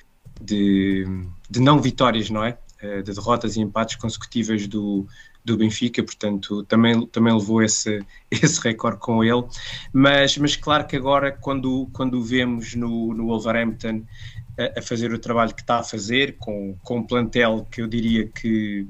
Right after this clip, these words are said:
não é nada de especial para uma Premier League, e estar ali, eh, a lutar por, eh, pelos lugares europeus, eh, realmente dá-nos aqui, eh,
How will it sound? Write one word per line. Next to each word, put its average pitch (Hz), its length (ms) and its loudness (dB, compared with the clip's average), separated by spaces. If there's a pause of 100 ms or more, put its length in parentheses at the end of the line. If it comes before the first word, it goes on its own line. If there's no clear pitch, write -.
(120)
não 120 180 0
é 117 60 4
nada 117 240 2
de 110 80 -4
especial 123 480 -2
para - 160 -8
uma 110 160 0
Premier 110 420 0
League, 113 440 -4 (100)
e 113 60 -6
estar 113 240 0
ali, 107 520 0
eh, 107 280 -4
a 117 40 -2
lutar 107 480 -2
por, 107 240 -6
eh, 101 220 -2 (500)
pelos 117 280 -2
lugares 113 400 2
europeus, 117 800 -2 (520)
eh, 131 180 -2
realmente 120 600 2
dá-nos 120 400 0
aqui, 120 560 -2
eh, 123 340 -2